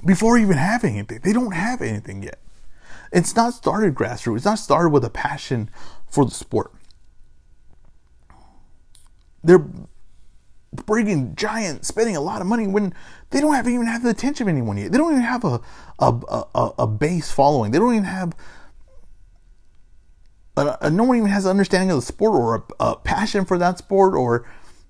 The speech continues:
they don't have nothing. They're just throwing it out to you, and it's not gonna work. This doesn't work. Now, what could they do to make this more interesting? Maybe add body kicks,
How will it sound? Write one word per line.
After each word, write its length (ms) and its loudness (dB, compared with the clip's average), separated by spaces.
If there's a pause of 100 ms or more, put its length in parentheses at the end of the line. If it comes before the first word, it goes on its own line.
(140)
they 120 0
don't 140 0
have 120 -2
nothing. 400 -2
They're 120 4
just 240 -4 (560)
throwing 320 2
it 80 0
out 280 -4
to 100 -4
you, 60 -4
and 140 -2
it's 220 -6
not 220 -4
gonna 140 -2
work. 400 -10 (220)
This 140 2
doesn't 320 -2
work. 320 -10 (2500)
Now, 400 0 (880)
what 180 6
could 120 2
they 80 2
do 180 2
to 80 0
make 140 0
this 200 -4
more 100 0
interesting? 380 -6 (260)
Maybe 260 0
add 260 -2
body 240 0
kicks, 400 -6